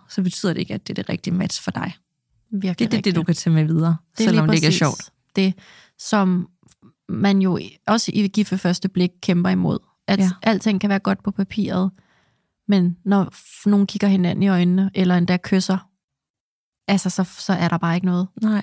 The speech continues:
Speaker 2: Der er bare ikke noget.
Speaker 1: Simpelthen ærgerligt.
Speaker 2: Ja. Så det er virkelig en god en at slutte af på,
Speaker 1: Ja.
Speaker 2: at der er jo den type, hvor den bare ikke er der.
Speaker 1: Den er der bare ikke.
Speaker 2: Ja.
Speaker 1: Men så
Speaker 2: Slut.
Speaker 1: lige pludselig en
Speaker 2: Slut.
Speaker 1: dag, så er den der, uden du kan forklare det.
Speaker 2: Ja.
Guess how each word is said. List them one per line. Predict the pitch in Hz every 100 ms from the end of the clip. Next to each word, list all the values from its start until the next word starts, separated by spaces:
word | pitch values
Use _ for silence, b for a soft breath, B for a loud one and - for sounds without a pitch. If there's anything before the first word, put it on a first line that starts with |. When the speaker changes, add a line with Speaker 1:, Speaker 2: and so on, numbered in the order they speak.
| -
Speaker 2:
Der | -
er | 196 190 -
bare | 190 175
ikke | 190 196
noget. | 170 165 -
Speaker 1:
Simpelthen | - - - - 165 165
ærgerligt. | 165 160 156 - -
Speaker 2:
Ja. | 180 135 - _ _ _
Så | -
det | 208 226
er |
virkelig | 214 220 226 214
en | 185
god | 185 226 190
en | 196 170
at |
slutte | 196 208 196
af | 196
på, | - 220
Speaker 1:
Ja. | 196 190
Speaker 2:
at | 175
der |
er | 196 208
jo | 214
den | 208 165
type, | - 214 202 214 202
hvor | 175
den | 135
bare | 175 175 160 170 175 -
ikke | 165 - _ -
er | 156
der. | 151 156 _ -
Speaker 1:
Den | 180
er | 165
der | 165 -
bare | 175
ikke. | 180
Speaker 2:
Ja. | 165 - _ _ _ _ _ _ _ _ -
Speaker 1:
Men | 214
så |
Speaker 2:
Slut. | 185
Speaker 1:
lige | 277 285
pludselig | 254 208 -
en |
Speaker 2:
Slut. | 151
Speaker 1:
dag, | 180
så | 185
er |
den | 160 160
der, | 170 147
uden | 175
du | 170
kan | 156
forklare | - - -
det. | - _ _ _ _
Speaker 2:
Ja. | -